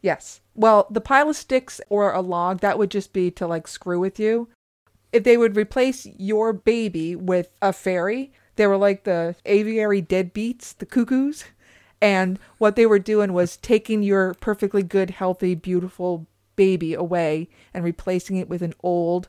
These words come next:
sick fairy so that the humans would comfort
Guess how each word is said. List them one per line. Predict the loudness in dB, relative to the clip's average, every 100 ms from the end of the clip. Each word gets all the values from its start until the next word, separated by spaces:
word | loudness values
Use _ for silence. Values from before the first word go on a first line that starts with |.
| _ _ _
sick | -20 -6 -4 -4 -8 -20 _
fairy | -8 -4 -2 -4 -8 -12 _ _ _ _ _
so | -2 2 2
that | 2 2 0 0
the | -2
humans | 0 0 2 2 0 -4 0
would | 4 6 4 0 _ _ -14
comfort | -8 -6 -2 -2 -2 -6